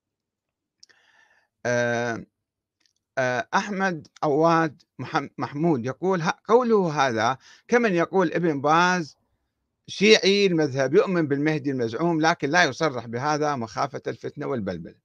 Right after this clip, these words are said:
هذا أيضًا كلام معقول، بل لا يمكن إحنا نقبل قول سري باطني لابن باز، يجب أن نعامله ونأخذ منه، آه، أقواله الظاهرة.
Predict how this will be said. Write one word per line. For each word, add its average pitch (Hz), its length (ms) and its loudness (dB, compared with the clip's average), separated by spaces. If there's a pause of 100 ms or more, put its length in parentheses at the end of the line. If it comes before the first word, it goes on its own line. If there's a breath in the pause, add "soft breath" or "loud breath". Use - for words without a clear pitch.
(120)
هذا 147 220 -4
أيضًا 160 220 -6
كلام 147 300 -12
معقول، 175 460 -10 (540)
بل 123 160 -2
لا 156 140 4
يمكن 202 360 -2
إحنا 156 220 -4
نقبل 151 420 -2 (420)
قول 156 240 6
سري 170 520 0
باطني 190 800 2 (100)
لابن 143 560 0
باز، 123 420 2 (540)
يجب 143 360 0
أن 131 120 -4
نعامله 131 460 -2
ونأخذ 147 680 -4
منه، 175 440 -4 (680)
آه، 123 180 -6
أقواله 165 640 -2
الظاهرة. 120 600 -2